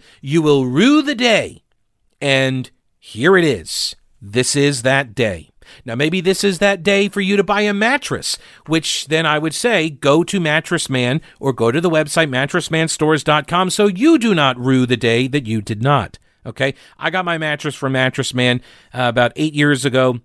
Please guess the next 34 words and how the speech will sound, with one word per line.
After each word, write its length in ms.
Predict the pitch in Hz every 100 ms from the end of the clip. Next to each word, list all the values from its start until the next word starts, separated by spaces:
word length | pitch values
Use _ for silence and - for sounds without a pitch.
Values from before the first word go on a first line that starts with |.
| _
Kristen 300 | - 170 -
and 80 | 165
I 40 | 151
love 240 | 131 127
it. 140 | 127 120
It's 180 | 127 117
a 40 |
king-size 580 | - 170 160 170 160 127
memory 280 | 143 143 143
foam. 300 | - 139 131
You 140 | 139
can 160 | 147 170
get 180 | 165 156
one, 240 | 160 160
too. 220 | - 143
You 180 | 135 135
can 220 | - 131
get, 240 | 123 131 - - - -
uh, 400 | 143 131 127 127
an 140 | 123 127
inner 240 | 160 185
spring, 460 | - - 180 175 120
a 40 |
pillow 320 | - 180 180
top, 300 | 170 170 165
natural 380 | 135 143 - 120
latex 480 | 131 175 180 160 147
mattresses 580 | 160 165 165 139 170 135
as 160 | 113
well. 220 | 131 156
They 80 | 156
have 100 | 110
adjustable 460 | 101 117 - 110 101
bases. 640 | 113 156 156 165 151 147